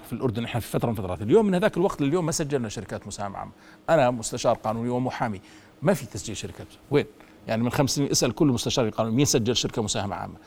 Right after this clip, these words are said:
في ظل الضربة اللي تمت وال-، والأفعال اللي تمت في تلك الفترة،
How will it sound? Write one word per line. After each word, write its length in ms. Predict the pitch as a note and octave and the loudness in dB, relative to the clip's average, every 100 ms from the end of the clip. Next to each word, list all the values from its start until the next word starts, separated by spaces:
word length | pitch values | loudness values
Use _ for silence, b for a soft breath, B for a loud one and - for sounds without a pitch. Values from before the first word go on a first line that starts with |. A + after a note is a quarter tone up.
| B B B | B B B
في 180 | C#3 C3+ | 4 8
ظل 400 | F3+ A3+ C#3+ - | 8 8 4 0
الضربة 640 | B2+ A2 - G2 A#2+ E3 B2+ | -4 -4 -2 2 6 6 6
اللي 160 | G#2+ | 2
تمت 360 | G#2 D3+ A#2 F#2 - B B B - | 2 4 2 0 -6 B B B -4
وال-، 220 | A2 G#2+ | -2 0
والأفعال 520 | G#2 F#2 G#2+ A2+ D#3+ | 0 -2 4 6 8
اللي 140 | C#3 G#2+ | 6 2
تمت 340 | D3+ C3+ G#2+ | 0 0 -2
في 120 | A#2 | -4
تلك 380 | F#2+ - F#3+ - | -2 0 0 4
الفترة، 540 | C#3+ - D3 D3 A#2 | 4 4 4 6 4